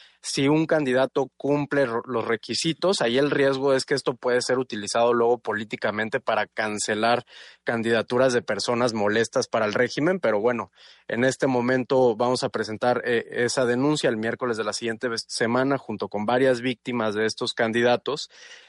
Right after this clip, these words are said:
eh, para que la, la unidad técnica del ine investigue si cumplen con los requisitos legales y si no, pues que intente invalidar, eh, las, las candidaturas. Y la tercera vía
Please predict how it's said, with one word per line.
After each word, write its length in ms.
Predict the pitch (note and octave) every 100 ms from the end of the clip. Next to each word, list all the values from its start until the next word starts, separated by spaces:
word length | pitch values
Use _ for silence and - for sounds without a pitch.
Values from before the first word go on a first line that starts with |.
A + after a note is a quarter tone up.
| -
eh, 500 | A2 A2 G#2+ G#2+ G#2
para 300 | - B2 A#2
que 220 | - A#2+
la, 420 | A#2 A2+ A2 A2 G#2
la 400 | A#2 A2+ A2+ A2
unidad 540 | A2+ A#2 A#2 B2+ B2+
técnica 480 | - C3+ C3 C3 C3
del 200 | B2 B2+
ine 320 | D#3 D3 C#3+ E3+ _ _ _
investigue 1120 | C3 C3+ C3 B2+ B2 - E3+ F3 D3+ D#3 F#3+ _
si 400 | _ - - B2
cumplen 480 | A2+ C#3+ D#3 D#3 D#3+
con 140 | D#3 D3
los 100 | C3
requisitos 440 | B2+ B2+ C3+ D3+
legales 400 | C3 A#2 D3 -
y 120 | - A#2
si 160 | B2+
no, 240 | A#2 C3+ - _ _ _
pues 220 | A#2+ -
que 100 | -
intente 540 | A#2 A2+ B2+ B2 C3+
invalidar, 720 | C3 A2+ G#2 G2+ G#2+ A2+ A2+ - _ _ -
eh, 500 | A2 G#2+ G#2 G#2 G#2
las, 420 | G#2+ G#2+ G#2+ -
las 720 | - A#2 G#2 G#2 G#2 G2+ - -
candidaturas. 760 | G#2+ A2 A2 - D3 E3 F#3+ -
Y 140 | - D#3+
la 160 | D3+
tercera 640 | C#3 - C#3+ D3 G3 G#3 G#3
vía 380 | G#3+ F3 C#3